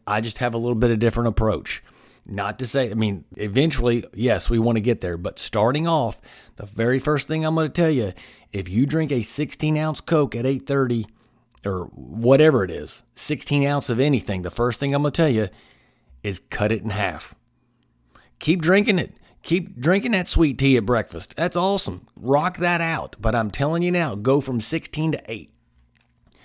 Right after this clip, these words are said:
You wanna, you wanna have a Doctor Pepper at, at dinner? Awesome. You got a sixteen ounce? Great. Make it an eight ounce. You want an extra large? Awesome. Make it a medium. Why? Why in the world would I wanna do that?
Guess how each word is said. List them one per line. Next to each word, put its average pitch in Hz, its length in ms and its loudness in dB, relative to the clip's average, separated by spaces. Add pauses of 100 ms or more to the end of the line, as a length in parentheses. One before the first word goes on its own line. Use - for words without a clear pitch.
(340)
You 107 100 -2
wanna, 113 160 2
you 95 200 -2
wanna 123 160 2
have 127 120 4
a - 20 -4
Doctor 131 340 2
Pepper 147 320 4
at, - 180 0
at 123 160 2
dinner? 156 380 2 (140)
Awesome. 151 420 -2
You 104 140 -8
got 120 160 2
a - 20 -2
sixteen 165 400 0
ounce? 180 400 0 (320)
Great. 147 420 2
Make 117 280 2
it 135 60 4
an 135 120 4
eight 139 180 6
ounce. 110 380 2 (800)
You 107 200 0
want 135 160 6
an 123 40 0
extra 143 360 2
large? 160 360 4
Awesome. 127 460 0
Make 110 220 0
it 127 60 2
a 127 40 4
medium. 113 540 0 (720)
Why? 113 500 -2
Why 117 300 0
in 156 80 0
the 143 60 0
world 147 180 2
would 139 100 4
I 139 60 4
wanna 135 180 4
do 139 140 2
that? 95 240 0